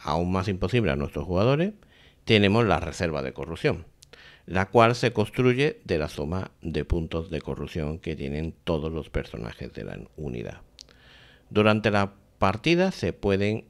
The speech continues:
gastar los puntos de la reserva para provocar efectos adversos a nuestros personajes. Una vez que finaliza el capítulo primero de, de este,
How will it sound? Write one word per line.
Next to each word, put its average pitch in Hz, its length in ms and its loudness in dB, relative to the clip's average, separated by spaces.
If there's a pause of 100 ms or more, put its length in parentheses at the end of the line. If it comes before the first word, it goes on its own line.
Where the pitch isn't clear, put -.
gastar 87 880 -6 (180)
los - 240 -10
puntos - 600 -6
de - 120 -10
la - 120 -12
reserva 127 560 -2 (200)
para 92 300 -8
provocar 104 600 -4 (600)
efectos - 720 -6
adversos - 720 -6 (800)
a - 160 -8
nuestros 67 600 -8
personajes. - 1080 -14 (3250)
Una 147 160 4
vez 156 140 4
que 160 100 -4
finaliza 156 420 2
el 170 60 2
capítulo 135 420 -2
primero 107 380 -2 (240)
de, 87 560 -4
de 85 140 -6
este, 76 640 -6